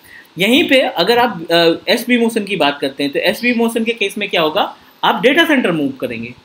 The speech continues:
आप data center को migrate करेंगे। तो आपके लिए एक छोटा सा टास्क है, V Motion आप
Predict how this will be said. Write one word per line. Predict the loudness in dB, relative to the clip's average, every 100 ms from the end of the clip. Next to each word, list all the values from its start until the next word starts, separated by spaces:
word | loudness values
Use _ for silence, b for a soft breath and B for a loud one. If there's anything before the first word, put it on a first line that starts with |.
| -4
आप | -4 0
data | 0 2
center | 2 0
को | 0 0
migrate | 0 -2 -8 -8
करेंगे। | -14 -14 -18 b b b 0
तो |
आपके | 2 2 2
लिए | 2
एक | 2 2
छोटा | 2 2
सा | 2
टास्क | 2 0 0 0
है, | 0 0 -8 -20 -8 0
V | 4
Motion | 4 4 2 2
आप | 2